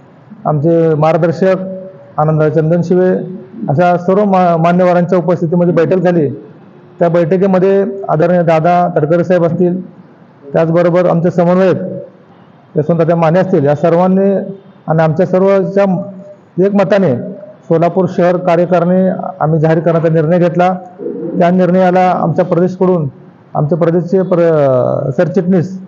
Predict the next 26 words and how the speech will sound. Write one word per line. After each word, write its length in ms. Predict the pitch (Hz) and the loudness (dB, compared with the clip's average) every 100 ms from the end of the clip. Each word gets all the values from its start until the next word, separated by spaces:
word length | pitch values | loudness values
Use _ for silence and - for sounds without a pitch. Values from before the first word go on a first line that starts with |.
| - - - - - 151 | -20 -20 -20 -20 -6 -2
गर्जे 240 | 151 151 | 0 0
साहेब 220 | 185 196 170 | 0 2 2
यांनी 200 | 170 180 | 2 2
त्याला 160 | 175 | 2
मान्यता 340 | 175 165 180 196 | 2 2 2 2
दिली 340 | 185 175 139 - - - - | 2 0 -2 -4 -16 -14 -4
आणि 100 | 156 | -2
ती 240 | 131 202 | 0 2
यादी 220 | 202 170 190 | 2 2 2
आज 160 | 180 | 2
जाहीर 280 | 175 165 165 | 2 2 0
करण्यासाठी 480 | 170 165 165 165 190 | 0 0 0 0 0
आम्ही 340 | 165 170 175 | 2 2 0
इथं 120 | 170 | 0
उपस्थित 280 | 165 156 156 156 | 0 0 0 2
आहोत. 180 | 151 175 - - - - - 175 | 2 0 -6 -16 -18 -20 -8 -2
त्यामध्ये 500 | 175 180 175 202 208 202 - 403 403 | 2 2 2 2 0 -4 -12 -16 -4
<clears throat> 180 | - - - - - - - - - | -2 -2 -4 -10 -20 -20 -20 -20 -10
सोलापूर 380 | - 165 180 185 - | -2 0 2 0 0
शहराला 420 | 180 180 185 143 - - - 135 - - - 160 | 0 2 2 0 -4 -12 -16 -20 -20 -16 -4 0
जवळपास 400 | 180 196 185 - - | 2 2 0 -2 0
एकशे 280 | 185 190 202 | 0 0 -2
चव्वेचाळीस 800 | - 185 202 202 202 202 - - - - | 0 2 2 2 0 -2 -8 -14 -14 -4
पदाधिकाऱ्यांची 600 | 170 180 185 185 185 185 | 0 0 2 2 0 2
ही 240 | 180 185 185 | 2 2 2
कार्यकारिणी 680 | 170 170 180 170 180 185 | 0 2 0 2 0 0